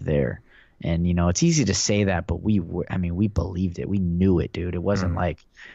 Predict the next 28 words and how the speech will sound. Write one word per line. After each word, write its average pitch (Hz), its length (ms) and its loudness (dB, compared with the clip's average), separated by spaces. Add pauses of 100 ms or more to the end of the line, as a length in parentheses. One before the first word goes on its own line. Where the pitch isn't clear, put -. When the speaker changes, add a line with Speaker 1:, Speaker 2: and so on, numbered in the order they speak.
(180)
Speaker 1:
we 120 100 4
were 104 80 4
just 92 200 -2
saying 87 280 -2
it. 80 100 -8
We, 113 220 -2 (240)
we 110 100 2
fucking - 400 -4
knew 85 180 -6
it, - 140 -12 (100)
you 80 100 -10
know? 85 240 -6 (440)
And 101 100 -2
then 98 140 2
Dallas 98 380 2
strolls 92 320 -2
around, 87 220 -4
and 90 80 -6
it's 85 140 -10
like, 87 160 -10
"Dude, 98 220 -6
we're 104 140 0
right 92 380 2
there, 123 300 2
man. 95 320 -6
We're 92 140 -12
right 104 440 -4
there." 107 320 0